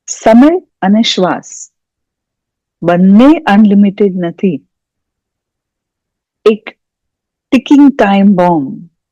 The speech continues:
જેવા છે. પણ આપણે તો આપણે જ છીએ, સમયને હંમેશા ગ્રાન્ટેડ લેતા હોઈએ છીએ.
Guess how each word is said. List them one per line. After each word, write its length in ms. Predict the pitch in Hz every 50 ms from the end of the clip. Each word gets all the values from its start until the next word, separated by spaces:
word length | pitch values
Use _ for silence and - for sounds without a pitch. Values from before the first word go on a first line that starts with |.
| _ _ -
જેવા 260 | - 170 165 165 165
છે. 240 | 165 - - - - 175 202 _ _ _ _ _ _ _ _ _ _ _ _ _ _ _ _ _ _ _ _ -
પણ 180 | 170 160 139
આપણે 240 | 147 151 - 180 185
તો 120 | 180 -
આપણે 260 | 220 208 208 226 247 247
જ 60 | 226 - - 247
છીએ, 220 | 233 233 233 226 _ _ _ _ _ _ _ _ _ _ _ _
સમયને 680 | - - 196 180 175 175 185 185 185 180 180 185 185 185 _ _ _ _ _ _ -
હંમેશા 340 | 185 185 208 226 226 - 262
ગ્રાન્ટેડ 480 | 226 220 220 208 202 208 196 214 196 208
લેતા 300 | 208 196 190 - 202 202
હોઈએ 240 | 196 196 196 196
છીએ. 240 | 202 - - 202 202